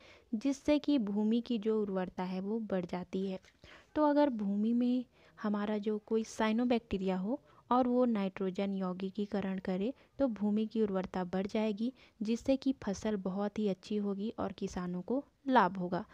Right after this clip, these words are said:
एग्जांपल अगर हम यहाँ पे देखें तो एनाबिना जो है वो एक एग्जांपल के तौर पे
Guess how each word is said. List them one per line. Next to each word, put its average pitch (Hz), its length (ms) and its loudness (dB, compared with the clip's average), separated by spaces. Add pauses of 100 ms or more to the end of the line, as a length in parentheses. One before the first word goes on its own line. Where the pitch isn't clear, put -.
(220)
एग्जांपल 247 540 4
अगर 285 220 2
हम 269 180 2
यहाँ 254 180 2
पे 254 180 2
देखें 202 360 0
तो 247 160 2 (180)
एनाबिना 214 500 2
जो 202 200 2
है 214 240 2 (600)
वो 214 460 4 (180)
एक 214 240 6
एग्जांपल 196 540 0
के 214 140 -2
तौर 202 240 0
पे 208 140 0